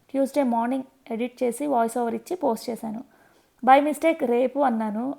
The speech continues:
అంటే నిన్న అనుకొని అందరూ విష్ చేస్తూ ఉన్నారు, అన్వితకి బర్త్‌డే విషెస్ చెప్తూ ఉన్నారు. So, మ్, thank you so much అండి, ముందుగా చెప్పారని నేను అన్వితకి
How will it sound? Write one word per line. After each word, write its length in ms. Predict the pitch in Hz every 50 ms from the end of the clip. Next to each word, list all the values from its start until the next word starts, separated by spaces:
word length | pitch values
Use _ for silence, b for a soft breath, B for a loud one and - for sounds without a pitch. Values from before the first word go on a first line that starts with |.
| - -
అంటే 360 | 226 226 - 320 427 622 659 b b b b b b b b b b b - - 262
నిన్న 300 | 247 262 269 277 294 294
అనుకొని 360 | 294 277 277 294 277 285 302
అందరూ 400 | 277 - 226 226 220 240 254 247
విష్ 320 | 220 226 226 214 - -
చేస్తూ 280 | 262 240 247 - 262 247
ఉన్నారు, 360 | 226 220 220 208 208 214 220 -
అన్వితకి 680 | 208 208 214 208 - 220 214 214 214 - 254 359 466 - _ _ _ _ 240
బర్త్‌డే 280 | 226 226 214 208 233
విషెస్ 400 | 226 233 214 226 226 226 226 -
చెప్తూ 240 | 233 - - - 226
ఉన్నారు. 480 | 220 214 214 220 220 269 359 427 b b b b b b b b b b b b b - -
So, 300 | 262 240 240 247 - - - - _ _ -
మ్, 440 | - 247 233 233 240 240 240 240 254 254 - _ _ _ _ _ - -
thank 240 | 247 240 247 285 277
you 100 | 277 277
so 140 | 247 233 233
much 180 | 247 247 - 247
అండి, 280 | 233 214 226 262 330
ముందుగా 320 | 294 240 233 220 247 247 285
చెప్పారని 580 | 285 285 269 - - 233 226 226 226 254 285
నేను 260 | 269 254 233 226 220
అన్వితకి 920 | 220 - - 220 220 214 - 226 220 220 - 233 226 220 220 226 233 - -